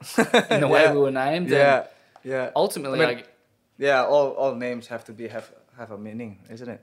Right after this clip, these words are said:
Speaker 2: Yeah, and
Speaker 1: You
Speaker 2: do
Speaker 1: know?
Speaker 2: you think, uh, these names, the meaning of them comes true, maybe?
Speaker 1: Um, in some way, I think so, right? It's, it, in Balinese, it called, like, if you carry a name, it's based on, uh,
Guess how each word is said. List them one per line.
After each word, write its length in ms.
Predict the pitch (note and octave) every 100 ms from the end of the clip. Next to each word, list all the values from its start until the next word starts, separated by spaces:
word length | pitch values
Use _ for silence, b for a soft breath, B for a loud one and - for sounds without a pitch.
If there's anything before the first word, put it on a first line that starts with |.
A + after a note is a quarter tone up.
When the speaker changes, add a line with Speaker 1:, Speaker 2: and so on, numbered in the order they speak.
| _ _
Speaker 2:
Yeah, 400 | C#3+ F#3+ E3 B2 -
and 140 | D3
Speaker 1:
You 60 | D3
Speaker 2:
do 80 | F3+
Speaker 1:
know? 40 |
Speaker 2:
you 80 | F#3+
think, 340 | - F#3 F3+ E3+
uh, 560 | D#3 D3+ C#3+ C#3 A#2 C3+
these 240 | C#3+ D3
names, 500 | C3 C3+ C#3 C3+ B2
the 140 | A2 B2
meaning 340 | A#2+ C3 C#3+
of 140 | C3 A#2+
them 180 | A2+
comes 340 | A2+ C3 B2+ -
true, 360 | - D#3+ C4
maybe? 400 | C4+ G#3 D4 F4 - _ _ _ _ -
Speaker 1:
Um, 600 | D#3+ F3+ F#3 F#3+ F#3 -
in 160 | - G3+
some 280 | - C4+ C4
way, 320 | A3+ E3 C3
I 120 | B2+
think 280 | C#3+ - A#3+
so, 220 | - D#3+
right? 340 | A2+ A2+ D3+ -
It's, 400 | C3 - - - -
it, 180 | C3+ _
in 180 | D3 D3+ C3
Balinese, 540 | D#3+ E3 E3 D3+ -
it 160 | A#2+ -
called, 280 | B2 A#2+
like, 220 | A2+ G#2+ G#2 _ b b b _ -
if 280 | A#2+ -
you 140 | C#3+ C#3+
carry 380 | - C3+ B2+ A#2
a 80 |
name, 360 | G#2+ A#2 A#2 A2+
it's 140 | - -
based 440 | - A2 A2 -
on, 340 | G#2 G2+ G2+ - _ _
uh, 280 | F#2+ G#2 G#2